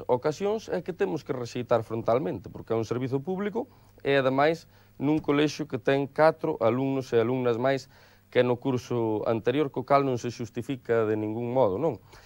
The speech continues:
E cando digo dos recortes e digo do aforro, é evidente que a Administración Autonómica xéralle un aforro porque se permite no pliego que haxa empresas que vayan á baixa porque aforran á hora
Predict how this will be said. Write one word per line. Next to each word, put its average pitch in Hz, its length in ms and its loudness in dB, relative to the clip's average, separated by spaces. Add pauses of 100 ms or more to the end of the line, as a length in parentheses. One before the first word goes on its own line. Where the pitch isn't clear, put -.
E - 160 -2
cando 185 320 0
digo 220 240 -4
dos 151 80 2
recortes 139 560 -4
e 107 160 -2
digo 123 320 -4
do 143 80 -2
aforro, 190 400 -4
é 107 160 0
evidente 123 480 -6
que 95 80 -4
a 98 60 0
Administración 107 500 -4
Autonómica 135 560 -2 (320)
xéralle 139 400 2
un 143 160 2
aforro 165 400 2
porque 110 480 -6
se - 240 -4
permite 131 640 -2 (160)
no 104 160 -6
pliego 123 400 4 (800)
que 123 80 8
haxa 131 160 6
empresas 135 480 -2
que 98 140 -8
vayan 127 260 8
á 131 160 6
baixa 156 320 4
porque 104 460 -6
aforran 101 500 2 (160)
á 117 240 8
hora 110 400 8